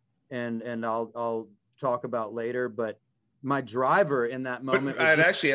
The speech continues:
Speaker 2: ask you to talk about those wounds now, if you could. What, what did he end up having for wounds?
Speaker 1: Yeah,
Speaker 2: 'Cause I
Speaker 1: so after the two-hour firefight and then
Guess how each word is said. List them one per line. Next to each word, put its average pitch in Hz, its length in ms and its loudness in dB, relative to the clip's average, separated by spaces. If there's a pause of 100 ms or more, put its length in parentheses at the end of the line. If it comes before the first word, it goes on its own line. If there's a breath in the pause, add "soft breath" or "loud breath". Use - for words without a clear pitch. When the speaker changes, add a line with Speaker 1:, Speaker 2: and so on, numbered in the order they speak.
Speaker 2:
ask 151 280 2
you 135 60 2
to 120 60 4
talk 131 280 0
about 120 380 2
those 120 260 -2
wounds 113 500 0
now, 92 420 0
if - 140 -14
you 104 80 -4
could. 92 280 -4
What, 139 260 -2
what 151 380 2
did 143 200 0
he 123 260 -4
end 117 260 0
up 113 220 -2
having 87 420 -4
for 90 220 -12
wounds? 76 560 -14 (300)
Speaker 1:
Yeah, 151 180 2
Speaker 2:
'Cause 143 120 0
I - 40 4
Speaker 1:
so 143 120 4
after 156 320 0
the 147 100 -6
two-hour 151 840 2
firefight 143 720 -2 (360)
and 127 240 -6
then 147 600 0